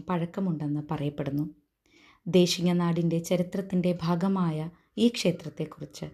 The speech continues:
ഉണ്ണുനീലി സന്ദേശത്തിലും മയൂര സന്ദേശത്തിലും താളിയോല ഗ്രന്ഥങ്ങളിലും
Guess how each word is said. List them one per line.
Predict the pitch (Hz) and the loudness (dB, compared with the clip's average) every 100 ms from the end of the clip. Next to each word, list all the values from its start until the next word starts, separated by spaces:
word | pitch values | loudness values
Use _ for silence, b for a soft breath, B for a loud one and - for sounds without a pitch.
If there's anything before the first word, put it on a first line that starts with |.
| b b b b b b 196 | b b b b b b 4
ഉണ്ണുനീലി | 185 190 190 170 180 185 | 6 6 4 2 2 2
സന്ദേശത്തിലും | 170 165 - 160 151 156 - b b - | 2 0 -2 -6 -6 -8 -10 b b -2
മയൂര | 214 220 240 254 214 | 2 6 8 6 2
സന്ദേശത്തിലും | 170 156 - - 151 170 b b b 226 | 0 -2 -6 -10 -8 -10 b b b 4
താളിയോല | 220 233 240 240 240 | 6 8 6 6 4
ഗ്രന്ഥങ്ങളിലും | 185 160 156 156 151 147 | 2 2 0 -2 -4 -6